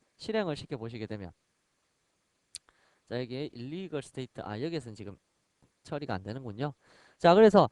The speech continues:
하나의 스레드에 대해서 만약에 여러 개가 동시에 동작해서 문제의 소지가 있을 것 같다라고 하는 지점에는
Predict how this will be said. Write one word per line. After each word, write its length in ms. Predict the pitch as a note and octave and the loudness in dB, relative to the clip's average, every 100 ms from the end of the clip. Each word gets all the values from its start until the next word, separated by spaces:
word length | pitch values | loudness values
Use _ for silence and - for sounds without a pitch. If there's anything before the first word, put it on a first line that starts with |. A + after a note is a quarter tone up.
| - | -2
하나의 360 | - C4+ D4+ C#4+ | 2 6 6 6
스레드에 420 | - A3 G3+ E3+ | 4 2 4 2
대해서 280 | B2+ A#2 C3+ | 2 0 -2
만약에 760 | G2 F#2 C3 F3 A3 A3 G3 B2 | -4 -2 0 0 0 0 0 2
여러 220 | A2+ B2+ | 2 2
개가 260 | F#3+ F#3 | 0 0
동시에 480 | D#3+ - B2+ E3 B3+ | -2 -4 -8 -2 0
동작해서 680 | - C3 C3+ C#3 C3 C#3+ G#2+ | 0 -2 -2 -2 -2 -2 -2
문제의 640 | - A2 E3+ A3 A3 A3 F#3+ | -4 -8 -8 2 10 10 10
소지가 400 | E3 D#3 D#3 C#3+ | 2 -2 0 0
있을 320 | - A2 - D3 | -2 -8 -8 -2
것 140 | E3 | 0
같다라고 1160 | G3 - C3 G#2+ - _ - A#2+ C3+ G3 A#3+ B3+ | 2 2 2 2 -2 _ -8 -2 2 2 4 4
하는 260 | A3 A#3 | 4 2
지점에는 520 | - - D#3 A#2 C3+ | -2 0 0 2 0